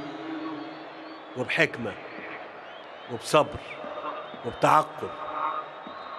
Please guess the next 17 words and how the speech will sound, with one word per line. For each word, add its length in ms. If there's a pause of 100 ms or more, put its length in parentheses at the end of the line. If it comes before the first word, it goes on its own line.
(140)
بس 180
ما 100
حدش 380
يتصور 480
أبدا 360 (1000)
إن 200
ده 120
معناه 500 (1600)
ضعف 300 (960)
أو 120
تهاون. 480 (1700)
لا 100
هو 240
ضعف 340 (1000)
ولا 180
هو 180
تهاون. 420